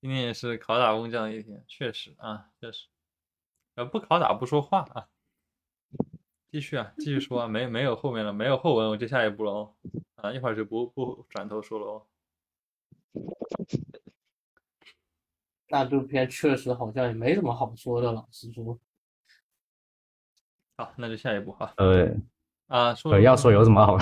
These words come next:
Speaker 1: 啊。
Speaker 3: <laughs> 要说有什么好说的话，就是他跟恋爱的，恋爱 Flopos 连在一起，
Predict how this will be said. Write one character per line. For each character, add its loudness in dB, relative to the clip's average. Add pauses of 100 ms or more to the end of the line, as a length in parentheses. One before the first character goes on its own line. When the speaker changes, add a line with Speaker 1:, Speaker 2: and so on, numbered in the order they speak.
(680)
Speaker 1:
啊。 -8
Speaker 3:
<laughs> 4
要 10
说 6
有 10
什 8
么 10
好 8
说 4
的 8
话， 10
就 10
是 8 (120)
他 4
跟 6
恋 10
爱 10 (100)
的， 2 (100)
恋 6
爱 8
Flopos 6
连 2
在 8
一 8
起， -4